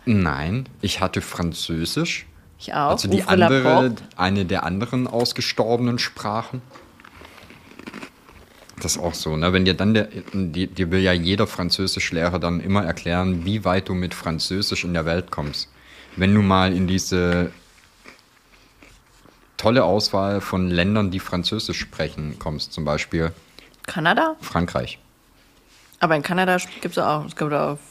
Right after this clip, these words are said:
Speaker 2: die,
Speaker 1: Ja,
Speaker 2: ich
Speaker 1: aber
Speaker 2: wollte
Speaker 1: das,
Speaker 2: jetzt nicht Französisch
Speaker 1: aber
Speaker 2: Schweiz
Speaker 1: das,
Speaker 2: sagen, aber
Speaker 1: ist das nicht frankokanadisch dann? Also das ist ja, glaub ich, äh, auch nicht so, so hundert Prozent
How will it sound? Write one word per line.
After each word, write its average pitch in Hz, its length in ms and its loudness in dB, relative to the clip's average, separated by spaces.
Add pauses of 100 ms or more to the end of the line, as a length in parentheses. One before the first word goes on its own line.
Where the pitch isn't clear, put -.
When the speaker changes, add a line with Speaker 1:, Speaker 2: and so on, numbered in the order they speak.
(380)
Speaker 2:
die, 92 60 -6
Speaker 1:
Ja, 80 140 0
Speaker 2:
ich - 60 -2
Speaker 1:
aber 85 60 -4
Speaker 2:
wollte 85 140 0
Speaker 1:
das, - 80 2
Speaker 2:
jetzt 170 80 8
nicht - 80 -2
Französisch 208 420 -2
Speaker 1:
aber 196 140 2
Speaker 2:
Schweiz 180 280 4
Speaker 1:
das, - 60 -8
Speaker 2:
sagen, 160 240 2
aber 151 220 -2 (100)
Speaker 1:
ist - 160 -6
das 101 140 -6
nicht 98 140 -6
frankokanadisch 107 1000 -6
dann? 110 140 -2
Also 87 220 -2 (180)
das 87 160 -2
ist 95 120 -2
ja, 101 60 -2
glaub 90 300 0
ich, 87 260 -6
äh, 80 200 -2
auch 95 160 -2
nicht 110 180 -2
so, 87 240 -2
so 82 180 -4
hundert 120 300 -4
Prozent - 320 -8